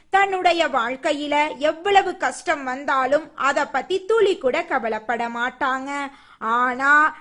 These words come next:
நெருங்கிய உறவின் வாழ்க்கையில ஒரு கஷ்டம் வருதுன்னு வச்சுக்கங்க, ஓடி போய் உதவி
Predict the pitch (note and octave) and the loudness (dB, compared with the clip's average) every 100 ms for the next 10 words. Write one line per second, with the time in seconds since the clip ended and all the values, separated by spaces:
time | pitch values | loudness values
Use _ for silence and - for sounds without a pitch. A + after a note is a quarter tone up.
0 | - C4 D4 D#4+ E4+ E4+ F4 A4 F4+ E4+ | -14 -4 2 2 2 -2 0 2 2 4
1 | E4 E4+ D4+ C4+ D4+ E4+ E4+ D4+ D#4 F#4+ | 2 0 2 2 2 2 -2 0 4 4
2 | E4 D4+ D4 D4+ D4+ - F4 C#4+ C#4 C#4+ | 4 0 0 -2 -2 0 0 2 -2 -2
3 | D#4+ D#4 D#4 E4+ F4 G4 E4+ - _ C#4 | -4 -6 -6 -8 -2 -2 -2 -10 _ 6
4 | D4 F4 F4+ F4+ E4+ F#4 E4 C4+ D4+ | 10 10 8 4 4 4 4 0 0